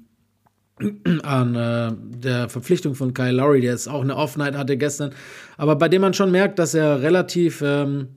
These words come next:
ja, gut angekommen ist und der passt auch echt gut zu Jimmy. Äh, nicht nur von der Art und Weise, wie sie spielen oder verteidigen, sondern auch so in der Offensive und die Symbiose bei denen passt ganz gut. Ähm, er hat endlich so einen, der hundert Prozent Facilitator ist,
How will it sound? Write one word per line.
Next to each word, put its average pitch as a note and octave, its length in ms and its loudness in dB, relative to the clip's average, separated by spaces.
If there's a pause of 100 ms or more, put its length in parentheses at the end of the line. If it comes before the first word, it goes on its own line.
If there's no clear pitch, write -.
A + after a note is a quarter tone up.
(720)
ja, D3+ 340 4
gut F3+ 260 0
angekommen D3 500 2
ist A#2+ 160 -2
und B2 80 -2
der C3 140 0
passt D#3 340 -6
auch C#3 160 -6
echt D3 240 -8
gut D3 220 -4
zu C#3+ 100 -6
Jimmy. A#2+ 380 -4 (200)
Äh, A#2+ 240 -6
nicht C3+ 160 -2
nur D3 120 2
von C#3 160 -2
der C3 140 0
Art C#3+ 220 0
und C3 120 0
Weise, C#3+ 340 0
wie C#3 80 -2
sie C3 160 -6
spielen D3+ 380 -2
oder B2+ 180 0
verteidigen, C#3 560 -4 (540)
sondern C#3 300 -2
auch C#3+ 180 -2
so C#3+ 260 2
in C#3 80 0
der C#3 140 -2
Offensive C3 440 -2
und B2 100 0
die B2 60 -2
Symbiose C3 520 -2
bei C#3 100 0
denen C3+ 200 -4
passt C3 220 -6
ganz C3 260 -8
gut. D3 280 -6
Ähm, A#2+ 480 -6 (120)
er B2 100 -10
hat A#2+ 100 -8
endlich C#3 280 -4
so C3 120 0
einen, C3 360 -2
der B2 220 -4
hundert D3 380 -4
Prozent C3+ 400 -4
Facilitator C3+ 640 -2
ist, C#3 320 -8